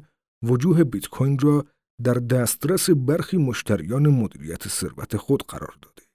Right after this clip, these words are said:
در این حال گفته می‌شود که شرکت جی پی مورگان چیس در حال برنامه‌ریزی برای خدمات جدید مرتبط با رمز ارزهاست.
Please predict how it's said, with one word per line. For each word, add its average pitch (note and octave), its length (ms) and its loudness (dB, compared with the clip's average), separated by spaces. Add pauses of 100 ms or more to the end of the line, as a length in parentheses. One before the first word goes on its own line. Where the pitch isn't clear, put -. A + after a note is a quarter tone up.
(560)
در B2+ 140 4
این C#3+ 120 4
حال C#3+ 240 4
گفته B2 320 0
می‌شود A2+ 480 0
که A#2 120 -2
شرکت C3 460 0
جی G#2 300 0
پی F2+ 180 -6
مورگان C#2+ 400 -8
چیس C#3 460 0 (440)
در A#2+ 120 2
حال E3+ 200 6
برنامه‌ریزی F#2+ 760 0
برای C3 340 0
خدمات F2+ 540 -4
جدید G#2+ 460 0
مرتبط C3+ 580 -2
با C3+ 120 2
رمز F#2+ 320 -2
ارزهاست. - 680 -10